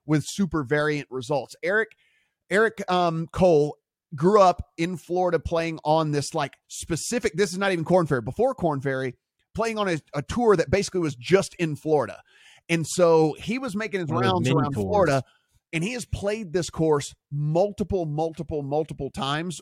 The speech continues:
Speaker 1: with a bunch of success. And I'm not saying that there's necessarily, look, there's still a ton of wind. You can't really predict where the wind's gonna go and stuff like that. Ton of water and all that. But I do think there is at least a little bit of an advantage to where if you've played this in super windy conditions, and with having, him having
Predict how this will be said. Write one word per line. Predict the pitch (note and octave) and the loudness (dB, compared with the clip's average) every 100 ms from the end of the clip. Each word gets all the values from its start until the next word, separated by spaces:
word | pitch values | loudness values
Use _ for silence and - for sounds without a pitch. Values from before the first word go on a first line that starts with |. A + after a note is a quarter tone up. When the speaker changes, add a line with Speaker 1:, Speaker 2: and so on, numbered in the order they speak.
| - | -4
Speaker 1:
with | D3+ | -2
a | C#3+ | -2
bunch | D#3+ D#3+ | -2 -4
of | C#3 | -8
success. | - - - D3+ - | -12 -8 -2 -2 -2
And | - | -6
I'm | F3+ | -4
not | A3+ G3+ - | -2 -4 0
saying | G3 F#3 | 0 0
that | D#3+ | -4
there's | D3+ C3 | -6 -6
necessarily, | D3+ D#3 D3+ - D#3+ D#3 D3 C3 _ _ - | -6 -8 -8 -6 -4 -4 -4 -6 _ _ -6
look, | D#3 | -6
there's | - - | -6 -6
still | A3+ G#3+ | -2 0
a | |
ton | - F#3 | 0 0
of | E3+ | 0
wind. | D3+ D#3 D#3 | 0 -2 -4
You | C3 | -6
can't | E3+ E3+ | -6 -4
really | D#3+ D3+ | 0 0
predict | D3 - D3 D3 C#3+ | -2 -4 -4 -4 -4
where | D3 | -2
the | C#3+ | 0
wind's | C#3+ C#3+ | -2 -4
gonna | C#3+ C#3 | -6 -4
go | C#3 | -4
and | C3+ | -4
stuff | D#3 C#3 | -4 -4
like | C3+ | -2
that. | C#3 B2 - _ _ _ | -2 -2 -6 _ _ _
Ton | F3+ F#3+ | -4 -2
of | |
water | E3 D3+ D#3 D3+ | 2 2 2 2
and | C#3+ C#3 | -2 -4
all | C#3 | -4
that. | C#3+ D#3+ | -2 -2
But | C3 B2+ _ _ - - | -2 -6 _ _ -20 -4
I | D3+ | -2
do | D3+ B3 | 0 -2
think | C4 A3 | -4 -4
there | G3 | -2
is | E3+ | -2
at | D#3+ | -6
least | D#3+ D3 | -6 -4
a | |
little | C3+ F#3 G3+ | 0 2 2
bit | F3+ | 0
of | E3+ | -2
an | D3 | -2
advantage | C#3+ A#2 C#3+ C#3+ C#3 C3+ - | -4 -2 -2 -2 -6 -8 -12
to | - | -10
where | D3 D3+ C#3 - | -4 -2 -2 -4
if | D#3 | -8
you've | C#3+ B2+ - | -8 -10 -8
played | - G#3 A#3 D3+ | 0 0 0 -4
this | D3 - | -6 -6
in | - D3 | -8 -6
super | - E3+ C#3+ | -4 -4 -4
windy | D3 C#3+ | -4 -6
conditions, | C3+ C3 C3+ D3+ B2+ | -6 -4 -4 -4 -6
and | C3+ | -6
with | C3+ | -6
having, | C#3+ F3 E3 A#2+ | -4 -4 -6 -10
him | - F3 | -6 -2
having | F3+ D#3 | -2 -4